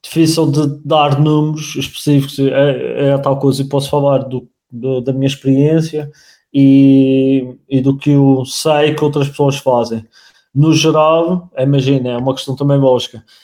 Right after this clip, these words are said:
Primeiro, tu fazes a tua estratégia, imagina, testas a tua estratégia. Eh, testas a tua estratégia. A tua estratégia faz, sei lá, dez ou, dez não, desculpa, sim, podes fazer dez meses ou seis meses ou o que for,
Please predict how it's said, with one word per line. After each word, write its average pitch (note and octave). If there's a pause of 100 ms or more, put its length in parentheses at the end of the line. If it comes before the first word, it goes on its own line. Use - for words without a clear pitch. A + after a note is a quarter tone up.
(600)
Primeiro, D#3
tu D3
fazes D3+
a D3
tua D3+
estratégia, D#3
imagina, C3
testas D#3+
a D3+
tua D3
estratégia. B2+ (560)
Eh, B2 (720)
testas D#3
a D3
tua D3+
estratégia. B2+ (760)
A B2+
tua E3
estratégia D#3+
faz, C#3+
sei D3+
lá, C3+
dez D3
ou, C3
dez C#3
não, A#2+
desculpa, -
sim, B2+
podes C#3
fazer C#3
dez C#3+
meses C#3+
ou A2+
seis B2
meses C#3
ou B2+
o -
que -
for, B2+